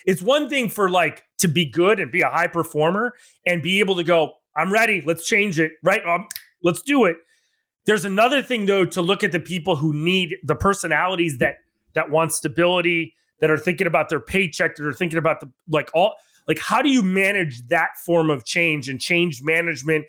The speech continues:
And Laura, one of our, our, our other frequent guests on, and comes on the rant with me every month, um, Laura Corbel, she's a bit, she, her big thing is about benevolence, and she's about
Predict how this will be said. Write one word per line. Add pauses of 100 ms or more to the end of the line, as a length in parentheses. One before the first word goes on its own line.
(280)
And
Laura,
one
of
our,
our,
our
other
frequent
guests
on,
and (200)
comes
on
the
rant
with
me (240)
every
month, (100)
um, (160)
Laura
Corbel,
she's
a
bit, (240)
she,
her
big
thing
is
about
benevolence,
and
she's
about